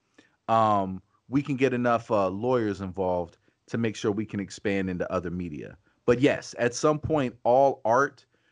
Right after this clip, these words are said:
uh, should be, have a way to be extracted in the public domain if the art is created in a way or amasses wealth in a way that's, that's not in tune with the,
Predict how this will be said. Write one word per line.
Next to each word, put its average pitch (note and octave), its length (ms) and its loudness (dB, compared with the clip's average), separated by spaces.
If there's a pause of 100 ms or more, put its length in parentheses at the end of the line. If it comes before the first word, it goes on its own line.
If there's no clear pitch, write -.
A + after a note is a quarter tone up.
(180)
uh, G#2+ 200 2
should B2 280 -6
be, A2+ 320 -6
have B2 280 0
a A#2 60 -4
way A#2+ 320 0
to A2 80 -6
be G#2+ 240 -8
extracted A#2+ 880 -4 (400)
in A#2+ 120 -2
the A2 80 -4
public B2 440 0
domain A#2+ 640 -4
if A2 200 -8
the - 120 -2 (100)
art A#2+ 340 2 (440)
is A#2 200 -2
created B2+ 680 -2
in A#2 120 0
a A2+ 80 -2
way A2+ 540 0 (340)
or G#2 640 2 (300)
amasses A#2+ 680 0
wealth D#3+ 460 2
in A2+ 80 -4
a G2+ 60 -4
way F#2+ 420 -4 (360)
that's, A2 340 0
that's A2+ 320 -6
not A#2 260 0
in G#2+ 100 -6
tune G#2 320 -8
with F#2+ 180 -8
the, F2 400 -4